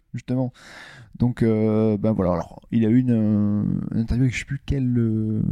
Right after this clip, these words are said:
quel ma-, quel magazine. Et en fait, il a déc-, enfin, en gros, de ce qui, de ce qu'il faut retenir de son interview, c'est qu'il a déclaré que il a pas sorti Beyond Good and Evil sur les consoles actuelles parce que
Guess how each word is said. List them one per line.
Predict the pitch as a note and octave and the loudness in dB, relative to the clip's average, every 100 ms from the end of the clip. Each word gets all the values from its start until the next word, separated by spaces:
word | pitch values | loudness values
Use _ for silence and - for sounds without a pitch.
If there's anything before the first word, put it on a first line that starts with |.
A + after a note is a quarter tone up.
| G1+ - A2+ | -2 -4 -4
quel | A2+ | -4
ma-, | A#2 A2 - | -2 -2 0
quel | A#2 | 0
magazine. | A2+ A2 G#2+ A#2 D#3+ E3 E3 - | 0 0 0 2 2 4 2 2
Et | A#2 | 2
en | A2+ | 2
fait, | C#3+ - | 0 -2
il | |
a | A#2 | -2
déc-, | A#2+ - | -2 -4
enfin, | - | -2
en | G2+ | -2
gros, | G#2+ A2+ B2+ - | 0 0 0 -2
de | - | -8
ce | - | -10
qui, | - A2 | -8 -2
de | G#2 | 0
ce | - | -2
qu'il | - | -2
faut | B2+ | 0
retenir | B2+ C#3+ | 2 0
de | C3+ | 2
son | |
interview, | B2 A2 A#2+ | 0 2 2
c'est | D#3 | 0
qu'il | - A2 | 0 -2
a | |
déclaré | G#2+ A#2 B2+ | 0 0 0
que | C#3 C3 D3+ - - - - - _ | 2 0 0 -4 -20 -20 -20 -20 _
il | B2+ A2+ | 0 2
a | |
pas | A2+ D3+ | 2 2
sorti | D3+ - D3 | 0 -2 0
Beyond | B2 B2 | 2 2
Good | A#2+ | 2
and | A#2+ | 2
Evil | A#2+ A#2+ | 4 2
sur | A2+ G#2+ | 0 -4
les | |
consoles | G2 A#2+ B2+ | -2 0 0
actuelles | A2+ - A2+ C#3 | 0 0 0 2
parce | - A#2 - | 0 -2 -2
que | C3+ D3+ | 0 0